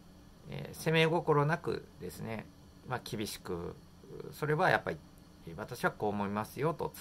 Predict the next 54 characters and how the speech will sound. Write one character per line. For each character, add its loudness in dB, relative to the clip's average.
伝 0
え -4
る -8
と -8
い -4
う 0
の 2
は 10
や 6
っ 2
ぱ 2
り 0
大 4
事 -6
な 0
ん -2
だ -4
ろ -6
う -18
と -14
思 -4
う -6
わ -6
け -16
で -14
す -14
ね。 -10
え -2
ー、 -2
と 6
も 6
す 2
る 10
と、 6
そ 4
の 6
お 4
子 4
さ 10
ん 4
に 2
対 8
し -4
て 2
と -4
か、 0
あ 4
る 0
い 2
は 2
若 2
い 0
人 -8
に -6